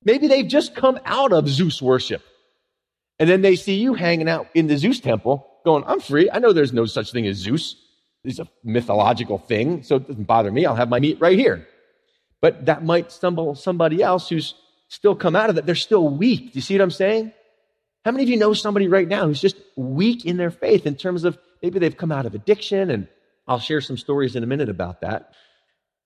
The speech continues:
"Will not the conscience of him who is weak be emboldened to eat those things offered to idols? And because of your knowledge shall the weak brother perish for whom Christ died?"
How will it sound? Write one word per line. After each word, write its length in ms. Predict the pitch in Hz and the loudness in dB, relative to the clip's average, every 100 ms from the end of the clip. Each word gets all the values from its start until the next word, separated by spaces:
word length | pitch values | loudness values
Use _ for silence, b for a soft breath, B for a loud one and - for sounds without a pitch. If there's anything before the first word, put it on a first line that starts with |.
| _ _ _ _ - | _ _ _ _ -2
"Will 120 | 135 | 2
not 140 | 175 180 | 4 2
the 80 | 180 | -2
conscience 520 | - 185 196 196 190 | -2 0 0 -2 -4
of 100 | 160 | 0
him 220 | 160 160 | 0 2
who 100 | 156 | 2
is 160 | 143 135 | 0 0
weak 320 | 165 175 131 | -2 -2 -2
be 100 | 135 | -2
emboldened 600 | 123 110 131 165 143 135 | 0 2 4 4 0 -6
to 60 | - | -6
eat 180 | 135 143 | -6 0
those 220 | 143 139 | 0 0
things 240 | 123 117 | -6 -4
offered 220 | 113 104 104 | -4 -4 -2
to 80 | |
idols? 220 | 143 170 123 | 2 2 0
And 80 | |
because 360 | 123 135 190 185 | -2 0 0 2
of 120 | 160 | 2
your 180 | 156 170 | 4 2
knowledge 560 | 156 170 233 160 135 135 | 4 2 2 4 2 2
shall 240 | - 139 | 2 4
the 100 | 127 | 2
weak 300 | 117 160 - | 0 -2 0
brother 260 | 135 139 127 | 2 2 0
perish 520 | - 110 143 196 - | -2 -2 -2 -2 -6
for 120 | 120 | -6
whom 200 | 135 127 | -4 -4
Christ 360 | - 117 117 - | -2 -2 -2 -6
died?" 320 | 87 127 | -4 -4